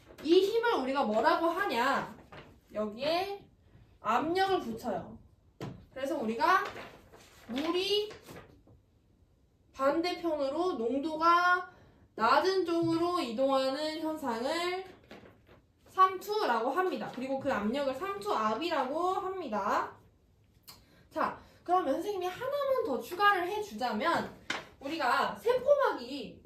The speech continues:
여러분이 예상을 해준 것처럼 설탕은 통과를 못 시키고 물만 통과를 시키잖아요. 세포막이 이렇게 선택적으로 내가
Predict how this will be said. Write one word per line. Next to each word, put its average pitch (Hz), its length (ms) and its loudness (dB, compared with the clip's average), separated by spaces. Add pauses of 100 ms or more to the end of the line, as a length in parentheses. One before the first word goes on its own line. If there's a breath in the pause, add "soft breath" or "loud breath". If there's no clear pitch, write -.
여러분이 285 340 -2
예상을 302 480 -6
해준 339 280 -8
것처럼 240 480 -4
설탕은 349 840 -4
통과를 359 380 -2
못 208 100 -10
시키고 226 580 -10 (240 loud breath)
물만 370 400 0
통과를 349 280 -2
시키잖아요. 202 720 -8 (380 loud breath)
세포막이 349 720 -2 (260 soft breath)
이렇게 262 440 -2
선택적으로 427 1400 0 (260)
내가 359 500 6